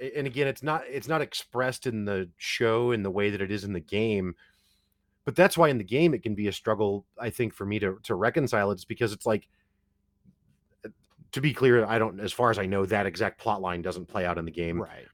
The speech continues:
Speaker 1: but it very well could, and it would be that where it's like, well,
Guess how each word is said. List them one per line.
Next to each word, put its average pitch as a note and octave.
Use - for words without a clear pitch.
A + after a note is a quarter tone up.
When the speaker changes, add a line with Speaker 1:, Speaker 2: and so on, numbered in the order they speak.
Speaker 1:
but F3+
it C#3
very C#3
well A#2
could, A2
and D#3+
it D#3
would C#3+
be G3
that A#2
where G#2
it's G#2
like, B2
well, C3